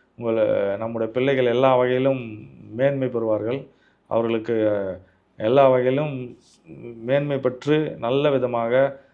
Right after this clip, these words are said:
வாழ்க்கையில் உயர்வதற்கு ஒ-, ஒரு வழி தான் ஒரு தேர்வுகள். அந்த தேர்வு அவங்க நல்ல முறையா பண்ணுவதற்கு, செய்வதற்கு, அவர்கள் அணுகுவதற்கு இந்த மலர் அறிவு வந்து நமக்கு ஹெல்ப் பண்ணும்.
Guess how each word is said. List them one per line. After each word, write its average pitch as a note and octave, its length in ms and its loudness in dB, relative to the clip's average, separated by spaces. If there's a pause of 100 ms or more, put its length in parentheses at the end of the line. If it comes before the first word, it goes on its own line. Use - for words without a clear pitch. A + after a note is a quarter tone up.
(120)
வாழ்க்கையில் C3 400 0
உயர்வதற்கு B2 920 -2 (260)
ஒ-, C#3 280 -2
ஒரு C#3 180 0
வழி D3 260 6
தான் D3+ 220 2
ஒரு A2 580 -2
தேர்வுகள். A2+ 500 0 (360)
அந்த A#2+ 140 -8
தேர்வு C#3+ 300 0
அவங்க B2 220 0
நல்ல B2+ 200 0
முறையா A#2+ 640 2 (460)
பண்ணுவதற்கு, B2 1120 -4
செய்வதற்கு, C3 920 -2
அவர்கள் A#2 360 -2
அணுகுவதற்கு C3 960 -2 (160)
இந்த A2+ 200 -8
மலர் B2+ 300 6
அறிவு A#2+ 340 0
வந்து A2+ 180 -4
நமக்கு A2+ 300 -8
ஹெல்ப் A2 120 -6
பண்ணும். F#2 220 -10